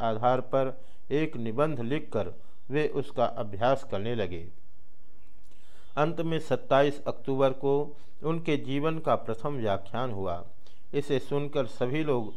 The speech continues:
अत्यंत आनंदित हुए तथा स्वामी अभेदानंद के भावी प्रचारक जीवन की सफलता के बारे में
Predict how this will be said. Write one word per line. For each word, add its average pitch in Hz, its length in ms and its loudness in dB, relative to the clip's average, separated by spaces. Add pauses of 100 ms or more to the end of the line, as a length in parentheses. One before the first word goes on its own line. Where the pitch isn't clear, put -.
अत्यंत 165 500 0
आनंदित 110 640 -2
हुए 95 260 -2 (380)
तथा 120 240 4
स्वामी 127 400 0
अभेदानंद 139 720 0
के 117 200 -2
भावी 127 380 2
प्रचारक 127 540 2
जीवन 131 380 -2
की 98 360 -2 (420)
सफलता 165 480 4
के 139 180 0
बारे 131 360 4
में 104 240 0